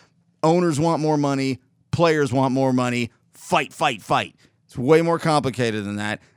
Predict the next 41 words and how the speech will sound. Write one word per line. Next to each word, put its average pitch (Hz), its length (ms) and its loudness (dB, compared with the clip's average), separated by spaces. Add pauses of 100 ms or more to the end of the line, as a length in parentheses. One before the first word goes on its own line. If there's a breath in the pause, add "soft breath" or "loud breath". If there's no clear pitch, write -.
and 107 120 -2
I'm 131 100 2
gonna 139 120 2
devote 127 320 2
a 120 40 -4
segment 139 380 -2
on 117 200 -4
it 110 120 -8 (200)
probably 160 880 -2
next 139 340 -2
week, 120 320 -2
but 117 220 -4
if 110 100 -6
not 131 300 -4
next 127 240 -6
week, 113 220 -4 (300 soft breath)
the 120 80 -4
week 135 200 0
after. 110 240 -2
So 113 140 -8
you've 208 140 -2
been 233 160 0
warned, 160 440 2 (380)
all 107 100 -4
my 135 120 2
baseball 135 440 2
hating 107 420 -4 (120)
listeners, 104 440 -8
you've 113 120 -6
been 120 180 -2
warned, 107 220 -4
but 87 80 -12
I - 20 -8
won't 104 220 -10
do 113 160 -4
it 113 60 -6
any 113 100 -6
more 107 280 -8 (280 soft breath)
than 107 160 -8
that 95 260 -8
today. 98 400 -8